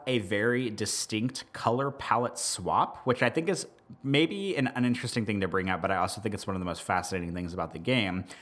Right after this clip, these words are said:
Whenever you start in the zone called Parker, that's where the game begins. It's, it looks exactly how you think Mars would look from, like, every movie and game you've played. It's really red,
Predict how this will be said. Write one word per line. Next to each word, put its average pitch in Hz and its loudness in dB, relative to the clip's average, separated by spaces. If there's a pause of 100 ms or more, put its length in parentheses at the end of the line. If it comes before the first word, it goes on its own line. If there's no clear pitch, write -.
(200)
Whenever 143 2
you 156 0
start 165 4
in 113 0
the 98 0
zone 117 2
called 98 -4
Parker, 92 2
that's 95 -2
where 95 2
the 95 -4
game 95 -2
begins. 95 -2
It's, 127 -2
it 143 0
looks 160 4
exactly 127 4
how 107 2
you 104 0
think - -2
Mars 90 -2
would 85 -6
look 85 -2
from, 101 -4
like, 90 -4
every 107 0
movie 95 -2
and 90 -2
game 90 -4
you've 87 -8
played. 98 0
It's 90 -4
really 104 -2
red, 117 2